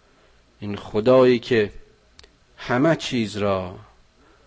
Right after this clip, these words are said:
همه جوانب را می‌داند و می‌شناسد و هیچ چیز از دایره علم او خارج نیست،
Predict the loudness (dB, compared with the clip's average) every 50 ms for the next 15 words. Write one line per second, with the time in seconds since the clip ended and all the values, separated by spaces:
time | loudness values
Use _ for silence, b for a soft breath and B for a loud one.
0 | b b -8 -4 -2 0 2 2 2 2 2 2 2 2 2 2 2 2 2 2
1 | 2 0 -2 -4 -6 -6 -6 -6 -6 -8 -10 -14 -16 -18 -20 _ _ b b b
2 | b b b b b -2 2 4 4 6 6 6 6 6 6 4 2 0 0 -2
3 | -2 -4 -4 -4 -8 -10 -14 -18 _ b b b b b b b -4 0 4 6
4 | 6 4 4 2 0 0 0 0 0 -2 -2 -4 -6 -6 -6 -8 -10 -10 -12 -14
5 | -18 _ _ b b b b b b b -12 -8 -4 -2 -2 -2 -4 -6 -8 -12
6 | -10 -8 -2 0 2 4 4 4 2 0 -2 -6 -2 0 2 2 2 0 2 4
7 | 6 6 8 6 6 6 6 6 6 6 6 6 6 4 4 0 B B B B
8 | B B B B _ 6 8 8 8 8 8 8 6 6 6 4 2 2 2 2
9 | 0 0 2 4 6 6 6 4 2 0 0 0 2 6 8 8 8 8 8 6
10 | 4 2 -2 -4 -10 -12 -14 -16